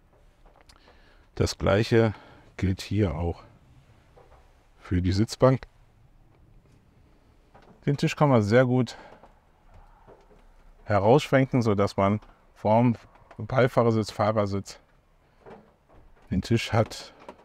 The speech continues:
Somit auch richtig Ablagefläche für so ein kompaktes Fahrzeug. Hier, da muss man, können wir mal ganz leicht mal kurz nachkleben. Ansonsten die Oberfläche in Ordnung. Und hier ist noch ein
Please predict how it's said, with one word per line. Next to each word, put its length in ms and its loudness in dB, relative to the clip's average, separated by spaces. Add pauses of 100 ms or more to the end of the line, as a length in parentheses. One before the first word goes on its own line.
Somit 280 0
auch 180 -4
richtig 400 -4 (240)
Ablagefläche 840 0 (320)
für 80 -6
so 100 2
ein 60 2
kompaktes 460 -4
Fahrzeug. 500 0 (1800)
Hier, 400 4 (540)
da 120 4
muss 200 -2
man, 100 -6 (840)
können 160 -4
wir 80 0
mal 160 -2
ganz 280 -2
leicht 280 2
mal 160 -2
kurz 260 -8
nachkleben. 640 0 (760)
Ansonsten 380 0
die 60 4
Oberfläche 540 2
in 120 0
Ordnung. 400 0 (920)
Und 180 -6
hier 240 2
ist 140 -4
noch 160 -2
ein 180 -4